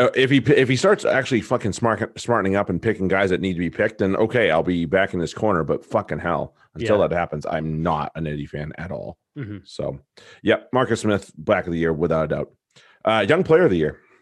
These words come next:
Speaker 2: Uh, so I went with true rookies. Like, if you, if, if you played in the Prem before, and, and same thing in the, uh, um, in Super Rugby.
Speaker 1: Mm-hmm.
Speaker 2: Um, if you played in a, in a match before this year, I, I discounted you. I wanted a
Speaker 1: Mm-hmm.
Speaker 2: true rookie. Um,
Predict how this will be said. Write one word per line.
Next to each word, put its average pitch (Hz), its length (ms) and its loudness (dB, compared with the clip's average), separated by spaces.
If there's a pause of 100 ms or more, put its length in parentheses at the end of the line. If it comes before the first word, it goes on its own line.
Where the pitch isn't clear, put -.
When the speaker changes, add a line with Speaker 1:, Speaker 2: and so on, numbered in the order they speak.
(920)
Speaker 2:
Uh, 160 160 -4
so - 120 0
I 170 80 4
went 180 160 4
with - 200 -2
true 175 420 2
rookies. 143 580 -2 (200)
Like, 120 180 -8
if 107 120 -10
you, 143 220 -2
if, 147 220 -8 (220)
if 127 120 -8
you 113 140 -8 (500)
played 160 500 2 (140)
in 156 120 2
the 139 80 2
Prem 131 340 0
before, 139 300 0
and, 131 220 -2
and 113 200 -6
same 113 160 -4
thing 107 180 -4
in 104 120 -6
the, 98 180 -6
uh, 95 200 -8 (520)
um, 98 320 -6 (280)
in 117 100 -8
Super 127 220 -8
Rugby. 98 380 -6 (220)
Speaker 1:
Mm-hmm. 95 420 -6
Speaker 2:
Um, 113 320 -2
if - 120 -12
you 147 40 -4
played 156 360 0
in 160 160 0
a, 127 80 -2
in 127 260 -6
a 120 60 -4
match 120 260 -4
before 127 260 -4
this 127 180 -2
year, 135 160 2
I, 113 40 0
I 117 160 -6
discounted 110 460 -6
you. 95 120 -10 (100)
I 123 80 -12
wanted 113 220 -4
a 95 40 -6
Speaker 1:
Mm-hmm. 90 100 -6
Speaker 2:
true 113 200 -12
rookie. 104 360 -8 (260)
Um, 104 380 -6